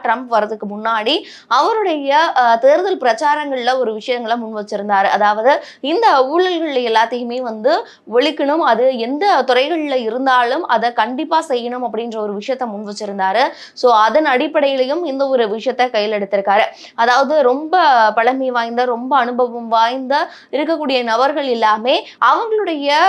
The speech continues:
அ, விஷயங்கள் எல்லாமே மாறி மாறி இருக்கிறதுனால இது வந்து அவருக்கு வந்து பாதிப்பை ஏற்படுத்தும் அப்படின்றதும் இங்க பார்க்க முடியுது. அது மட்டும் இல்லாம இந்த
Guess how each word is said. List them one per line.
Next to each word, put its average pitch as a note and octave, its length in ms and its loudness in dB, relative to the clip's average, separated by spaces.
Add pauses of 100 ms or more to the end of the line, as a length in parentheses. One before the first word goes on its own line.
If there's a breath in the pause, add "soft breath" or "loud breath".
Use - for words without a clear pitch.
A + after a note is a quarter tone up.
(140)
அ, A3+ 280 4
விஷயங்கள் F4+ 420 -6
எல்லாமே B3+ 580 0
மாறி C4 400 0
மாறி C#4 440 -2
இருக்கிறதுனால B3 720 -2
இது D#4+ 180 -4
வந்து D#4 220 -2
அவருக்கு D#4 480 0
வந்து C4 400 0
பாதிப்பை A#3+ 460 0
ஏற்படுத்தும் A#3 500 -4
அப்படின்றதும் A3 500 -8
இங்க G3+ 180 -6
பார்க்க G3+ 340 0
முடியுது. F#3+ 300 -8
அது B3+ 240 2
மட்டும் B3 240 -8
இல்லாம A3+ 460 -2 (340 loud breath)
இந்த D#4+ 540 4